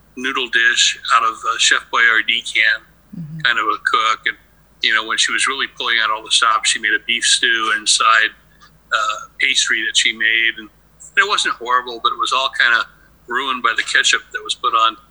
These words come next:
Speaker 2: Yeah.
Speaker 1: by my father and, and the re-, and the rest of my family. But her mother was the kind of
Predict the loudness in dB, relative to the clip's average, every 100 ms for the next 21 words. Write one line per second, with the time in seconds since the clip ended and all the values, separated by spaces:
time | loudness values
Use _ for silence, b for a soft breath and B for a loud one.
0 | -20 -18 -10 -4 0 2 0 -2 _ _
1 | _ _ _ -2 0 2 2 2 0 -6
2 | -18 -14 -8 -8 0 0 0 0 0 0
3 | -4 -4 0 0 0 -6 -8 _ _ _
4 | _ -4 0 0 -4 _ -10 -4 -2 -2
5 | 0 0 0 -4 -4 -10 _ -20 _ _
6 | -8 -4 0 0 0 0 0 0